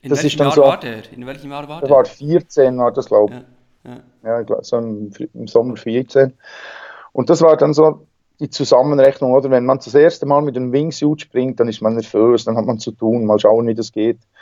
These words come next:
Speaker 2: Das Gleiche ist, wenn man das erste Mal aus einem Heißluftballon springt, da fällt man ins Leere rein, da muss man das kennen, das muss man sich antrainieren, dass das normal wird.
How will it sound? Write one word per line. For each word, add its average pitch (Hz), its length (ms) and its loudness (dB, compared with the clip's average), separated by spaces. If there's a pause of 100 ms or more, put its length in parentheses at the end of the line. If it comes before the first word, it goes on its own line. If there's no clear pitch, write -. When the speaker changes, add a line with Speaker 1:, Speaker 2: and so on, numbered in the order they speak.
(280)
Speaker 2:
Das - 140 -10
Gleiche 131 320 4
ist, 156 80 0
wenn 147 140 0
man 135 100 2
das 120 100 0
erste 143 300 4
Mal 139 180 4
aus 123 100 0
einem 123 360 -8
Heißluftballon 147 800 -4
springt, 147 440 -6
da - 60 2
fällt 110 260 2
man 117 140 -4
ins 107 180 -4
Leere 120 380 4
rein, 135 420 -4
da 135 80 -8
muss 117 220 -8
man 117 100 -4
das 110 160 0
kennen, 123 380 2
das 117 140 -8
muss 117 180 -14
man 110 100 -6
sich 107 220 -10
antrainieren, 127 680 0
dass 104 120 -16
das 101 100 -8
normal 107 480 4
wird. 135 240 -2